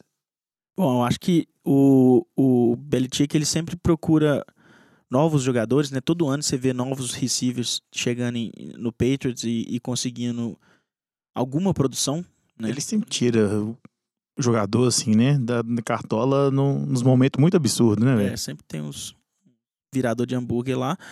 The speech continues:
Speaker 1: E ele consegue sempre botar o jogo funcionando bem em volta do, do Brady, né?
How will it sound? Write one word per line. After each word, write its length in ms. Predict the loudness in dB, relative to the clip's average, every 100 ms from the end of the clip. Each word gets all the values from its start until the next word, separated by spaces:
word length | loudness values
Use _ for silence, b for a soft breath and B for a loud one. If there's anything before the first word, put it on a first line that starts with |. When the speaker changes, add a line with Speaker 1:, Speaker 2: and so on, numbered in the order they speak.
| B B B B
Speaker 1:
E 560 | -2 2 4 4 2 0
ele 180 | 0 0
consegue 500 | 0 0 2 0 2
sempre 380 | 0 0 2 0
botar 560 | 0 2 2 2 2 4
o 140 | 2
jogo 320 | 2 0 0
funcionando 480 | -4 -4 -2 -2 -2
bem 260 | -2 -2 -2
em 20 |
volta 300 | -2 -2 -4
do, 180 | -6 -4
do 140 | -6
Brady, 400 | 0 0 -2 -8
né? 100 | -14